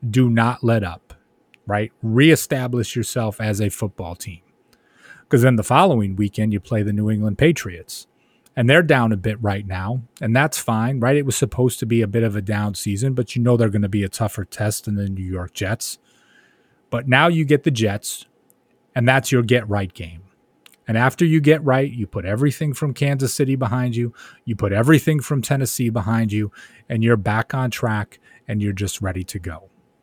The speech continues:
So, like many Bills fans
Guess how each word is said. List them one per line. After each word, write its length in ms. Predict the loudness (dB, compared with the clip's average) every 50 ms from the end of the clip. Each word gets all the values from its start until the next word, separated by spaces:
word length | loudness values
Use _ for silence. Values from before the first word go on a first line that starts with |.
| _ _ _ _ _ _ _ _ _ _ _ _ _ _ _ _ -10
So, 480 | -2 2 4 4 4 4 2 -2 -8 _ _ _ _ _ _ _ -6
like 340 | -4 -2 -2 -2 -4 -8 _ _ _ _ _ _ _ _ _ _ _ _ _ _ _ _ _ _ _ _ _ -6
many 380 | -2 0 2 4 4 4 4
Bills 400 | 4 6 6 6 6 6 4 0
fans 600 | -4 -6 -6 -4 -4 -6 -6 -6 -8 -10 -14 -16